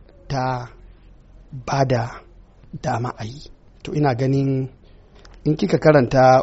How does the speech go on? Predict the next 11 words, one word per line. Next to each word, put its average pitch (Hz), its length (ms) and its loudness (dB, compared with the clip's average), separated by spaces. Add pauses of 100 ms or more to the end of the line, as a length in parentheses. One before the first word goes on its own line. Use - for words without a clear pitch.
wannan 139 280 2
kundin 127 340 0
ƙasa, - 340 -4
eh, 117 260 -4
ƙasa 131 420 -4 (840)
yanda 123 380 0
yake, 120 380 -2 (640)
ba 113 260 -6
tare 127 320 -2
da 143 140 -2
zuwa 127 420 -2